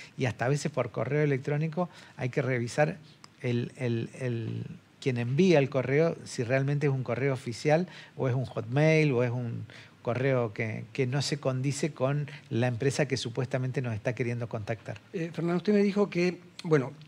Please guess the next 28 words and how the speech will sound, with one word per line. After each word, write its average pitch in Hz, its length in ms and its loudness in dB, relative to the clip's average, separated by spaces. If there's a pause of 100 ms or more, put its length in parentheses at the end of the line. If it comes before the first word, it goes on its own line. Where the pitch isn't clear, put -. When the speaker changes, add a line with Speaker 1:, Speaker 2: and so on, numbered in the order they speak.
Speaker 2:
crecieron 185 480 4
las 190 80 4
ventas 180 300 2
por 190 100 -2
internet, 180 480 0 (520)
también 143 360 2
crecen 147 400 2
los 160 120 2
problemas, 165 600 2 (540)
que 226 140 -2
son 185 160 4
variados. 139 500 2 (600)
Eh, 151 460 8 (340)
¿se - 220 0
resuelve 185 500 2
la 180 80 0
mayoría? 165 440 -4 (1080)
Speaker 1:
La 135 100 4
mayoría 175 340 4
se 202 180 4
resuelve 220 560 6
porque, 147 260 0
bueno, 147 340 2
quien 127 480 -2
se 143 120 -2
dedica 170 300 4
al 175 100 4
comercio, 175 760 0